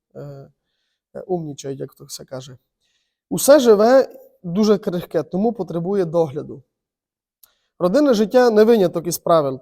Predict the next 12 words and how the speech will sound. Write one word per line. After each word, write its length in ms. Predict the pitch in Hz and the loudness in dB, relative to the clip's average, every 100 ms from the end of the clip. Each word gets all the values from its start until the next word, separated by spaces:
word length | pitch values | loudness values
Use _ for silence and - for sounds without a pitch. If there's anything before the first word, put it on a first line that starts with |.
| _ | _
Це 440 | - 220 226 220 - _ _ _ _ _ _ | -6 0 2 0 -4 _ _ _ _ _ _
не 280 | 175 220 208 | 0 2 4
є 100 | 175 | 2
такий 420 | 170 156 180 165 | -2 -4 -4 -4
собі 320 | 156 175 175 | -8 -10 -8
автономний 600 | 170 165 - 180 190 180 | -6 -6 -4 -4 -4 -4
механізм. 520 | 175 165 170 175 147 147 | -6 -8 -8 -8 -8 -10
Сім'я — 360 | - 202 247 | -6 -2 -2
це 140 | 233 226 | -2 -2
не 160 | 254 | 0
є 60 | 233 | 0
якийсь 420 | 202 202 185 - | -2 -6 -10 -12